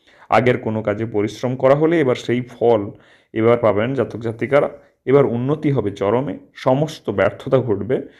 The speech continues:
পিছু। এরপর বৃশ্চিক রাশি, বৃশ্চিক রাশির পঞ্চম ঘরে বিরাজমান শনিদেব, এই কারণেই রূপোর পা জীবনে নিয়ে আসতে চলেছে প্রগতি।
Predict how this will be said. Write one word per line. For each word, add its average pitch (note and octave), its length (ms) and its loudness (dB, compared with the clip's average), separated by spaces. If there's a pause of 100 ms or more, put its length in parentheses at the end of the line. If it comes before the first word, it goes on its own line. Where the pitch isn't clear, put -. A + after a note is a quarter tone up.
(220)
পিছু। - 320 -10 (880)
এরপর D#3+ 320 4
বৃশ্চিক C3 520 -2
রাশি, - 260 -2
বৃশ্চিক C3 380 -6
রাশির F3+ 320 0
পঞ্চম C#3 380 0
ঘরে D#3+ 200 4
বিরাজমান C3 460 2
শনিদেব, C3 500 -4
এই A2+ 180 -2
কারণেই A#2+ 340 0
রূপোর A2 380 2
পা G#2 180 2 (220)
জীবনে G#2 340 -6
নিয়ে G#2+ 220 0
আসতে B2+ 260 -2
চলেছে C3 300 0
প্রগতি। C3 540 0